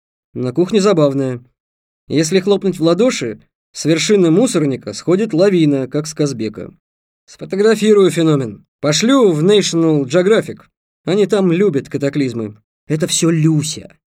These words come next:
Отъезжала, болтала о второстепенном. Смотри, не одевай на лялю розовое с оранжевым, это не подходит.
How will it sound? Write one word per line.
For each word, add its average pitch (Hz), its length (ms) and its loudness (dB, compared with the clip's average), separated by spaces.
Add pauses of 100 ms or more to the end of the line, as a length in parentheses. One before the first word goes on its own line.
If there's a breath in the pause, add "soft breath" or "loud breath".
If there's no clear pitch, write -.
Отъезжала, 190 680 2
болтала 160 440 2
о 147 40 0
второстепенном. 143 800 -4 (120)
Смотри, 160 380 2
не 170 80 2
одевай 156 300 2
на 151 140 2
лялю 147 280 2
розовое 143 380 0
с - 80 -10
оранжевым, 220 600 0 (140 loud breath)
это 147 200 -4
не 131 80 -4
подходит. 214 560 0